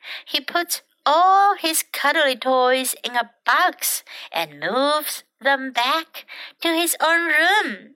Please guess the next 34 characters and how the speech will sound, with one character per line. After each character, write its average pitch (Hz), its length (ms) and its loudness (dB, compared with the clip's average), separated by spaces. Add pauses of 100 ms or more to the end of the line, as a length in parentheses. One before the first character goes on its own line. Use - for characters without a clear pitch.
(540)
他 330 120 0
把 285 160 2
他 294 260 2
所 - 180 -2
有 220 180 2
的 190 280 0
毛 196 220 -2
绒 196 220 0
玩 190 200 -4
具 247 280 -4
都 311 240 0
装 269 280 -2
进 - 160 -8
一 185 60 -16
个 285 100 -6
大 226 140 -8
盒 - 300 -6
子 233 140 -8
里， 226 280 -8 (260)
然 311 140 0
后 359 320 2 (220)
把 226 120 -4
它 247 140 -2
们 269 120 -8
都 403 220 0
搬 294 300 0
回 214 200 0
了 202 200 0 (400)
他 - 120 -6
自 - 280 -4
己 202 140 -6
的 - 100 -12
房 151 320 -12
间。 160 280 -12